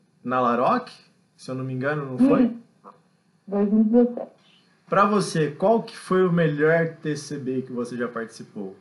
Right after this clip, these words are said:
Speaker 1: Como atleta, como estrutura, como tudo?
Speaker 2: Olha, como campeonato, eu achei o da Laroque muito legal. Por conta da estrutura, do ambiente,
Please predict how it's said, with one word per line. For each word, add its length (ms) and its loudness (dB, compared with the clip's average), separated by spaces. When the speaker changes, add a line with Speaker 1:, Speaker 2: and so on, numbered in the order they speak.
Speaker 1:
Como 220 -6
atleta, 680 0
como 220 -12
estrutura, 800 -2
como 260 -8
tudo? 240 -6
Speaker 2:
Olha, 360 4
como 1600 0
campeonato, 1200 0
eu 180 2
achei 380 0
o 40 -6
da 120 -8
Laroque 540 -6
muito 880 -8
legal. 540 -2
Por 180 -2
conta 300 0
da 200 2
estrutura, 1000 2
do 200 2
ambiente, 1200 0